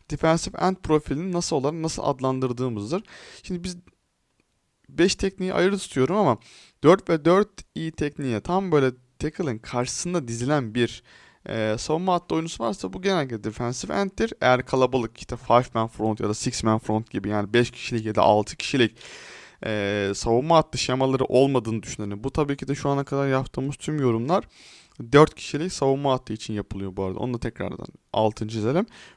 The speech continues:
Burada eğer, e, dört kişilik bir savunma hattında tackle'ın karşısında dizilen veya burada iç omzuna dizilen bir oyuncu varsa bu genellikle defensive end olarak adlandırılabiliyor.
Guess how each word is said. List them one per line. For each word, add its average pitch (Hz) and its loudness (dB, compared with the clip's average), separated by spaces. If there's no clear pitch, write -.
Burada 220 6
eğer, 160 4
e, 101 -2
dört 160 8
kişilik 151 -8
bir - -10
savunma 139 4
hattında 131 0
tackle'ın 156 -2
karşısında 131 -2
dizilen 104 -6
veya 147 4
burada 160 -4
iç - -4
omzuna 151 2
dizilen 120 -2
bir 170 2
oyuncu 160 0
varsa 180 -2
bu 202 -4
genellikle 175 -2
defensive 165 -4
end 160 -2
olarak 131 0
adlandırılabiliyor. 156 0